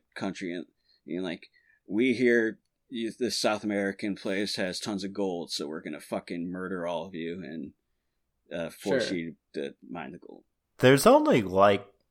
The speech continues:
Speaker 3: twelve of them. I feel
Speaker 1: <laughs>
Speaker 3: like, uh,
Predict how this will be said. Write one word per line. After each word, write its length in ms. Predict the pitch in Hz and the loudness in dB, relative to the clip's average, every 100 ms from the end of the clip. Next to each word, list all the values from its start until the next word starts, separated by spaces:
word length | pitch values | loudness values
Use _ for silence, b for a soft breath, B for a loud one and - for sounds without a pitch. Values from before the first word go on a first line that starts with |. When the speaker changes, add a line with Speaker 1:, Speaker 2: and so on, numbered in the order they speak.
| _ _ _ - | _ _ _ -4
Speaker 3:
twelve 420 | - 90 92 92 | 0 2 2 0
of 180 | 82 - | -6 -8
them. 280 | 78 76 73 _ _ _ _ _ - | -8 -8 -10 _ _ _ _ _ 4
I 80 | 104 | 6
feel 300 | - 127 135 | 10 10 10
Speaker 1:
<laughs> 20 | |
Speaker 3:
like, 380 | 107 104 104 - | 8 8 4 6
uh, 460 | 101 95 90 92 | 6 4 0 -6